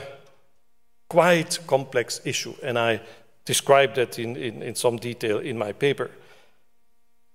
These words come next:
The first thing is that we discovered fairly soon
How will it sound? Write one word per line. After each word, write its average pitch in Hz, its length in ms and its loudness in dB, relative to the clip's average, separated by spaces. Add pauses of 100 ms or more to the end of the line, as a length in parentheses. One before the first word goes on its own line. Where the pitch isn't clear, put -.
(120)
The 175 100 0
first 269 280 4
thing 220 140 2
is 240 160 0
that 185 220 0
we 185 120 0
discovered 220 480 0
fairly 165 360 4
soon 214 440 0